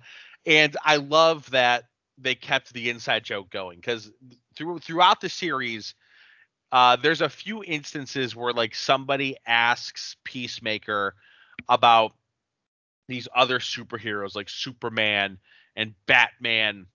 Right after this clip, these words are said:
and, uh, uh, Aquaman, and he's got, like, a crazy story for all of 'em as to, like, why they're either cool or, for, for the most part, why they all suck.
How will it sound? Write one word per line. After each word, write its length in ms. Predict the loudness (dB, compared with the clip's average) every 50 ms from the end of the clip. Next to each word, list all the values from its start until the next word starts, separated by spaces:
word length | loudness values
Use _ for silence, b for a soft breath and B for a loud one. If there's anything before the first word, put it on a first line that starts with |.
| _ _ -4
and, 320 | -2 0 0 0 -2 -4
uh, 340 | -4 -2 0 0 0 -2 -4 -8 _ _ _ _ _ _ _ _ _ _ _ _ _ _ _ _ _ _ _ _ -10
uh, 200 | -4 -2 -2 -2 0
Aquaman, 640 | 2 2 2 2 0 -4 -4 -2 -2 -2 -2 -4 -6 -8
and 120 | -10 -10
he's 180 | -8 -10 -6 -2
got, 200 | 0 0 0 -2
like, 120 | -4 -8
a 60 | -10 -10
crazy 500 | -10 -4 -2 0 0 0 0 -4 -4 -6
story 480 | -6 -6 -4 -2 -2 0 0 0 -2
for 220 | -2 -4 -4 0 2
all 240 | 2 2 2 2
of 100 | 0 -4
'em 180 | -6 -6 -4 -4
as 160 | -4 -4 -4 -2
to, 60 | 0
like, 260 | 2 2 2 0 -4 B B B B B B B B
why 300 | B 4 6 8 8 8
they're 160 | 6 4 2 0
either 260 | -2 -4 -2 -2 -2
cool 380 | -4 -6 -8 -6 -2 2 4 4
or, 60 | 4 2
for, 240 | 2 -4 -6 -6 -4
for 120 | -2 -2
the 60 | -2 2
most 180 | 2 2 4
part, 160 | 2 2 2
why 200 | 4 6 6 6
they 100 | 6 4 2
all 160 | 2 2 0
suck. 580 | -2 -8 -10 -6 -2 0 0 0 0 -4 -8